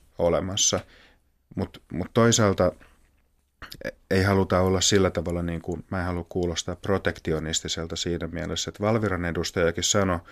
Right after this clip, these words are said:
joulukuussa, kun käytiin tapaamassa, että ei he, hekään halua olla mikään Stasi, ei he voi olla, että sen täytyy lähteä sieltä niin kuin omavalvonnasta, sieltä, sieltä toimintayksiköstä, että toimintakulttuuri on kunnossa,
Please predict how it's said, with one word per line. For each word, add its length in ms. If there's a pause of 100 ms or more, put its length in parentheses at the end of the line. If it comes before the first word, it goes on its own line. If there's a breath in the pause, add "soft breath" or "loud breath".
(720 loud breath)
joulukuussa, 600
kun 180
käytiin 400
tapaamassa, 560
että 160
ei 120
he, 180 (100)
hekään 320
halua 320
olla 140
mikään 380
Stasi, 480
ei 180
he 160
voi 320
olla, 320 (380 loud breath)
että 160
sen 140
täytyy 360
lähteä 320
sieltä 340
niin 80
kuin 140
omavalvonnasta, 920
sieltä, 400 (540 loud breath)
sieltä 360
toimintayksiköstä, 1080 (120)
että 160
toimintakulttuuri 920
on 120
kunnossa, 640